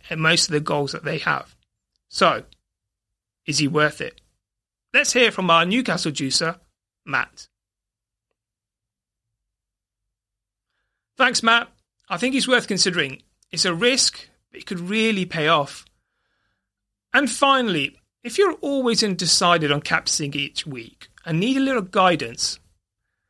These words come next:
then we have a captaincy metric from F P L goat up until game week eighteen. This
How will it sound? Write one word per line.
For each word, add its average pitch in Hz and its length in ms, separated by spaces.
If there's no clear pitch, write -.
then 208 320
we 269 160
have 339 140
a 285 40
captaincy 220 640
metric 170 540
from - 240
F 175 220
P 156 160
L 147 120
goat 143 460
up 208 160
until 147 420
game 156 280
week 151 320
eighteen. 147 600
This - 440